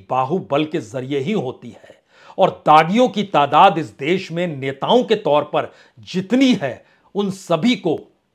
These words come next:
जेल में डाल दिया जाए तो भारत की राजनीति जो अभी संभाले हुए हैं,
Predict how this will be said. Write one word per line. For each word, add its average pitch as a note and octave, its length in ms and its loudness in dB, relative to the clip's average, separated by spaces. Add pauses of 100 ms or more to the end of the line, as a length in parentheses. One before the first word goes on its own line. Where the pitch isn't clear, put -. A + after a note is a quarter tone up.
(160)
जेल A3 420 4
में G3 120 2
डाल D3+ 240 6
दिया D3 220 0
जाए D3 260 -2
तो G3 180 -4
भारत D#3 460 -6
की C#3 80 -8
राजनीति B2+ 760 -8 (280)
जो C#3 120 -4
अभी C#3 200 -2
संभाले D#3+ 580 2
हुए C#3 240 -2
हैं, E3 220 -4